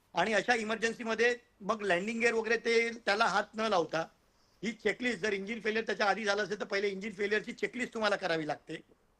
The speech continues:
आणि मगच तुम्ही लँडिंग गिअरला हात लावू शकता. याचा अर्थ पन्नास ते शंभर फुटाच्या आतमध्येच कुठेतरी ते इंजिन फेल्युअरला सुरुवात झाली असावी. भले एक इंजिन पहिले फेल झालं आणि नंतर दुसरं झालं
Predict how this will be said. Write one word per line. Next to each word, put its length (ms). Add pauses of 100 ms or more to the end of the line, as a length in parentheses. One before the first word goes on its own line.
(180)
आणि 140
मगच 320
तुम्ही 180
लँडिंग 220
गिअरला 240
हात 200
लावू 140
शकता. 280
याचा 320
अर्थ 180 (960)
पन्नास 400
ते 160
शंभर 240
फुटाच्या 440 (120)
आतमध्येच 680 (580)
कुठेतरी 300
ते 140
इंजिन 300
फेल्युअरला 440
सुरुवात 340
झाली 260
असावी. 240
भले 240
एक 220
इंजिन 240
पहिले 260
फेल 140
झालं 160
आणि 100
नंतर 200
दुसरं 280
झालं 280